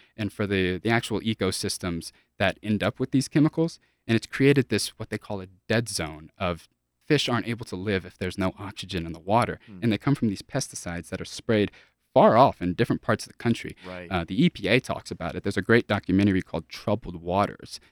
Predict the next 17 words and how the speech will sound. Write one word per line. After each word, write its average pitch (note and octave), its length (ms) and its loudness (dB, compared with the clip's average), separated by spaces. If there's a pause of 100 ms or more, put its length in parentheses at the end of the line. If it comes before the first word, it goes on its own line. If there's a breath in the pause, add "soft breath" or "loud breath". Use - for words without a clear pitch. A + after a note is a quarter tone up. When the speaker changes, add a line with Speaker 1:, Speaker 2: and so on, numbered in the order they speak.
Speaker 1:
that F#2 160 -4 (120)
they A#2+ 180 4
do G#2+ 160 2
a F#2 40 -2
great G#2 320 0
job C#2 240 -4
of - 120 -10
going D#2+ 260 -4
into E2 300 -6
it. - 100 -14 (240 soft breath)
And A2+ 140 2
it's - 160 0
just - 160 0
another C3+ 320 6
example F#2+ 500 2
of E2+ 80 -10
how F#2 240 -2